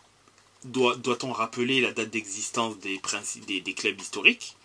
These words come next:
De l'Inter, du Milan, du Real de Madrid, du F C Barcelone, de,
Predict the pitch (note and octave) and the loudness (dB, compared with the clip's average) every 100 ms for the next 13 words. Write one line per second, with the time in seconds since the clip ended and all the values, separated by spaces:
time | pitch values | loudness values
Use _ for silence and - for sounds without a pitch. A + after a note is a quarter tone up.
0 | - - _ _ - G2+ G2 C#3 C#3 C3 | -20 -20 _ _ -6 -4 2 8 10 8
1 | G#2 F#2 G2 B2 C3 C3+ B2+ G#2+ F2+ F#2 | 2 -8 2 6 6 6 2 -4 -6 -6
2 | E2+ G2+ C3 C3 B2 G2+ F2+ - F#2 - | -6 2 4 4 0 -6 -6 -4 -6 -2
3 | F#2 C3 C3+ C3+ G2+ F#2 F2 F2 | 6 10 10 8 0 -6 -6 -8